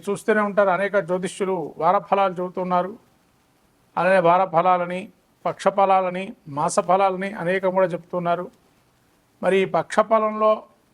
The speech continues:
రవి బుధులు ఎటువంటి ఫలితాన్ని ఇస్తారో తెలుసుకుందాము.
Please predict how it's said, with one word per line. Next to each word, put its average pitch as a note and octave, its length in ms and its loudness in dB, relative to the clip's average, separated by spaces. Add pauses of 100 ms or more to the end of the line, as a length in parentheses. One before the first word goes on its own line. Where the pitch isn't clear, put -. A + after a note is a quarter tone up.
(720)
రవి F#3+ 240 -6
బుధులు A3 240 0
ఎటువంటి G3+ 340 -2
ఫలితాన్ని F#3+ 400 0
ఇస్తారో F#3 320 0
తెలుసుకుందాము. E3+ 600 -6